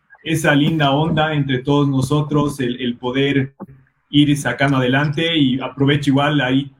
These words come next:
como estoy, te dije hace rato, no estoy con doble pantalla, veo el chat aquí del WhatsApp de, de la empresa y están todos los chicos ahí hablando, los, todos los trabajadores. Entonces,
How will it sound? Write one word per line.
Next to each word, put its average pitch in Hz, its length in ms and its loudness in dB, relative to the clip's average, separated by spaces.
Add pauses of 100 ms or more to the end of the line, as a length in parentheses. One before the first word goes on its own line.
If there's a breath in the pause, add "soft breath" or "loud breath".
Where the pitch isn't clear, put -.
como 131 240 0
estoy, 147 380 0
te 123 100 -6
dije 131 160 0
hace 123 160 -8
rato, 131 280 -4
no 135 100 -2
estoy 131 340 0
con 120 160 -6
doble 127 240 0
pantalla, 139 500 0
veo 123 160 -2
el 123 140 -4
chat 135 260 0
aquí 127 240 2
del 120 140 0
WhatsApp 135 440 -2
de, 120 220 0
de 117 140 -2
la 113 80 -4
empresa 123 640 -2 (360)
y 127 80 2
están 139 320 2
todos 151 180 2
los 135 140 0
chicos 143 380 0
ahí 135 100 2
hablando, 139 600 0
los, 123 360 -4
todos 135 220 2
los 120 140 -6
trabajadores. 131 520 0
Entonces, 127 540 0